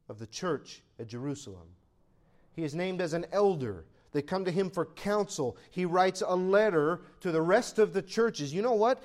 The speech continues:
It is very possible James became the pastor at the church of Jerusalem,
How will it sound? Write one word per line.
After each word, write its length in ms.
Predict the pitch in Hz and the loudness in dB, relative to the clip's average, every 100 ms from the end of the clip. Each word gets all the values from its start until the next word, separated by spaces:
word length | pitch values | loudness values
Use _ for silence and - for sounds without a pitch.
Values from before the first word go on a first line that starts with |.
| - | -2
It 160 | 208 247 | 2 2
is 140 | 147 | 2
very 400 | 135 196 226 220 | 0 2 4 2
possible 600 | - 202 220 226 180 170 | 0 2 2 0 -2 -4
James 460 | 127 185 208 214 175 - - | -2 0 0 -2 -6 -12 -12
became 520 | 151 - 208 202 180 | -4 0 2 2 -2
the 80 | 151 | -6
pastor 760 | - 208 208 - - 127 127 - - - | -2 -2 -2 -4 -6 -6 -6 -14 -20 -14
at 80 | - | -12
the 80 | |
church 400 | 123 - 156 147 | -8 -2 -2 -4
of 80 | 123 | -10
Jerusalem, 580 | 113 123 117 - 92 | -8 -8 -8 -12 -20